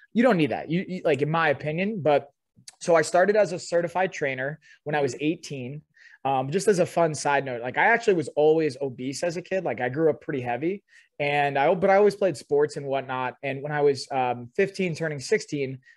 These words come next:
I got cut from our varsity baseball team the year after we had won a state title. I was like, "Oh, we won a state title. I'm a shoo-in, like,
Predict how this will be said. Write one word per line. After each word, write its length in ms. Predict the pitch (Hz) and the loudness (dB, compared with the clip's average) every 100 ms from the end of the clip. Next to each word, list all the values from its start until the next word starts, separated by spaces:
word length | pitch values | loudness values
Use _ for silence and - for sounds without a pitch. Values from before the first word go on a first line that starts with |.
| - | -4
I 100 | 147 | 0
got 220 | 160 - | 0 -2
cut 340 | - 175 - - | 0 0 0 -8
from 180 | 143 | -8
our 140 | 135 120 | -6 -4
varsity 400 | 139 139 - 139 | -2 -2 -2 -2
baseball 420 | 127 127 175 170 | 0 0 0 0
team 400 | 165 185 190 190 | -2 -6 -6 -10
the 120 | 135 135 | -8 -6
year 280 | 160 180 - | 0 0 0
after 340 | 160 156 170 | -2 0 -2
we 120 | 151 | 2
had 120 | 135 135 | 2 0
won 140 | 147 | -4
a 40 | |
state 300 | 127 - 135 | -2 0 0
title. 280 | - 131 117 | 0 -6 -4
I 40 | 113 | -6
was 80 | |
like, 100 | 160 | 0
"Oh, 120 | 208 143 | 2 2
we 120 | 180 | 2
won 120 | 190 | 0
a 60 | 135 | -2
state 220 | 135 - | -6 -2
title. 260 | 165 165 | 0 0
I'm 140 | 156 151 | 0 -4
a 40 | |
shoo-in, 580 | - 190 190 185 180 170 | -6 -4 -2 -2 -2 -6
like, 280 | 139 117 | -6 -8